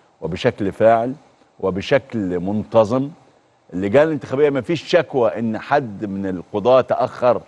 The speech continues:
أو حاجة، يعني لجنة اتعطلت، لا، تسعة يعني تسعة. الحقيقة كان في انضباط شديد جدًا، وكان في جمهور واعي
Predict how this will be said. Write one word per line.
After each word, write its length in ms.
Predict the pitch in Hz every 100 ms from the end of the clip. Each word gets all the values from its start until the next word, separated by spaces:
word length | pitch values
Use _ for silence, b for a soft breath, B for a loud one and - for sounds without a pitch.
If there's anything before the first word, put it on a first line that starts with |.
| b b b 92
أو 140 | 95
حاجة، 540 | - 117 117 110 104 95
يعني 400 | 104 90 101 101
لجنة 340 | 123 113 117
اتعطلت، 680 | - 117 - 127 127 120 127
لا، 140 | 131 -
تسعة 320 | 147 151 131 120
يعني 280 | 101 98
تسعة. 400 | 90 127 95 82 - b b b b _ -
الحقيقة 280 | 117 131
كان 180 | 117 107
في 120 | 87
انضباط 400 | 127 110 113 120
شديد 340 | - 104 120 101
جدًا، 420 | 110 95 123 127 - b b b b b _
وكان 180 | 101 160
في 160 | 151 190
جمهور 360 | 175 165 170
واعي 380 | 160 151 131 101